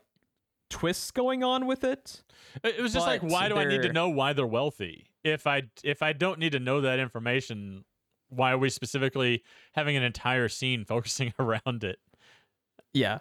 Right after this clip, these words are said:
Speaker 1: I, I honestly
Speaker 2: I,
Speaker 1: couldn't,
Speaker 2: I,
Speaker 1: I couldn't
Speaker 2: I
Speaker 1: tell
Speaker 2: almost
Speaker 1: you.
Speaker 2: feel like it's supposed to do more with, like, why would she know that company more than the plot? But my instant thought was, "Oh,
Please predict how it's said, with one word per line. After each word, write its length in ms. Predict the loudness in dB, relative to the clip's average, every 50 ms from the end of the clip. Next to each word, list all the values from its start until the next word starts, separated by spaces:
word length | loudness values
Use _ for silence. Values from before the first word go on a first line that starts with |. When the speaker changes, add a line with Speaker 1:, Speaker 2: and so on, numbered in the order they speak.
| -4 _
Speaker 1:
I, 260 | 0 2 2 2 2 0
I 40 | 2
honestly 340 | 2 0 0 0 -2 -4 -4
Speaker 2:
I, 60 | -4 -2 -2
Speaker 1:
couldn't, 60 | -2
Speaker 2:
I, 40 | -2
Speaker 1:
I 40 | -2
couldn't 140 | 0 0 -2
Speaker 2:
I 40 | -2 0
Speaker 1:
tell 80 | 0 0
Speaker 2:
almost 280 | 0 0 0 -2 -2 -4
Speaker 1:
you. 40 | -4
Speaker 2:
feel 140 | -2 -2 0
like 220 | 0 0 0 -2
it's 120 | -4 -6 -6
supposed 280 | -4 -2 -2 -2 -4
to 60 | -4
do 160 | -2 -2 0 0
more 240 | 2 2 0 2 2
with, 180 | 0 0 0 0
like, 180 | 0 0 0
why 320 | -2 -2 0 2 2 4 4
would 180 | 2 2 0 -2
she 220 | -2 -4 -4 -4
know 300 | -2 2 2 4 4 4
that 360 | 2 2 0 0 -2 -4 -10 _ _ _ _ _ _ _ _
company 600 | 0 0 0 0 0 -4 -2 -2 -4 -4 -6 -8 -10
more 280 | -8 -4 0 0 2 2
than 460 | 0 0 -2 -2 -4 -6 -8 -12 -14 -16 _ _ _ _ _ _ _ _ _ -2
the 80 | -2 -2
plot? 440 | 0 0 2 4 4 4 2 2 2
But 140 | 0 2
my 200 | 4 2 2 4
instant 400 | 2 2 0 0 -2 -6 -6 -4
thought 280 | 0 2 2 2 2 2
was, 500 | 2 2 2 2 2 0 -2 -6 -12 -16 -18 _ _ _ _ _
"Oh, 320 | 0 0 2 0 -2 -4